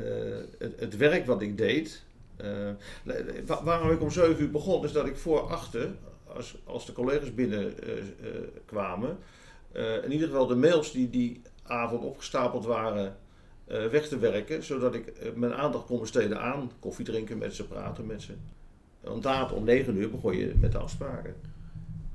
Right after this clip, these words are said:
Dus het, het, het iedere keer weer je bordje schoon hebben om te kunnen, eh, aandacht te kunnen geven aan, aan,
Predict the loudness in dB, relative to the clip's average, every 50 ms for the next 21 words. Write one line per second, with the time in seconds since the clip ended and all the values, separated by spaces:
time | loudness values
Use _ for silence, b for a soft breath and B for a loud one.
0 | -2 -2 -2 -6 -6 -8 -10 -14 -16 -12 -12 -10 -10 -8 -10 -10 -8 -8 -10 -10
1 | -10 -12 -14 -14 -16 -16 -12 -10 -8 -4 -4 -4 -2 0 0 0 2 2 2 4
2 | 6 6 6 4 2 -2 -4 -2 0 0 0 0 0 0 0 0 0 -4 -8 -2
3 | 2 2 2 4 2 2 0 0 -2 -2 -2 -4 -6 -8 -4 -2 -2 0 0 -2
4 | -2 -4 -8 B B B B B B B B B B B B B -8 -10 -10 -12
5 | -12 -10 -10 -10 -8 -2 -2 0 0 0 -2 -2 -6 -2 -2 -2 -2 -2 -2 -2
6 | -2 -2 -4 -6 -6 -6 -4 -4 -4 -4 -4 -4 -4 -4 -4 -4 -6